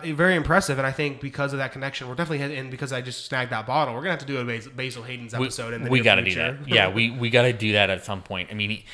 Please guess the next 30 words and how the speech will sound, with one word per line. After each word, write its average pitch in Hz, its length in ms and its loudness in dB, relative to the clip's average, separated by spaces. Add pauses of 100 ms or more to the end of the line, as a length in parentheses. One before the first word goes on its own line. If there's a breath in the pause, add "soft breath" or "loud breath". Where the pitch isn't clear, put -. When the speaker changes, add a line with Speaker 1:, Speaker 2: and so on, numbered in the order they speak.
(280 loud breath)
Speaker 2:
even, 151 420 2 (320 loud breath)
even 160 200 4
in 151 100 -2
terms 147 220 -4
of 110 80 -8
just 110 160 -8
acquiring 113 480 -2
other 98 160 -2
brands, 110 360 -4
I 98 60 -4
mean, 107 140 -4
they've 110 180 -2
acquired 113 480 -4
Old 107 240 -2
Granddad, 120 680 0
they 110 80 0
have 104 200 0
Old 110 240 -4
Crow, 113 600 0
I 120 60 -6
think 123 180 -8
still 110 460 -2
those 110 220 0
two 135 160 -6
for 113 120 -8
sure. 90 540 -4 (520 loud breath)
Uh, 98 220 2
they 95 100 0
acquired 113 380 2
Ne-, 107 140 -4